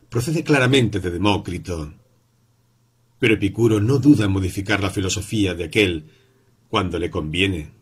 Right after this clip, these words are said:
pues no quiere aceptar el determinismo que el atomismo conlleva en su forma original. Por ello introduce un elemento de azar en el movimiento de los átomos,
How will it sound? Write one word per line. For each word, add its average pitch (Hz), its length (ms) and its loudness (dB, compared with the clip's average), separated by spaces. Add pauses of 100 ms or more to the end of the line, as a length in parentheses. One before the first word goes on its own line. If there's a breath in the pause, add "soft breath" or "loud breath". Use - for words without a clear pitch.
(680)
pues 113 140 2
no 139 160 4
quiere 143 160 6
aceptar 135 460 2
el 123 100 4
determinismo 117 880 0 (100)
que 110 100 -2
el 101 40 4
atomismo 101 540 0
conlleva 98 560 0 (180 loud breath)
en 107 140 -4
su 104 120 0
forma 127 380 2
original. 110 640 -2 (1400)
Por 139 140 0
ello 165 160 4
introduce 113 640 0 (460 soft breath)
un 98 120 -2
elemento 127 880 2 (520)
de 107 180 2
azar 98 540 -6 (920)
en 92 140 -6
el 101 80 2
movimiento 110 540 2
de 87 80 -6
los - 200 -8
átomos, 80 720 -6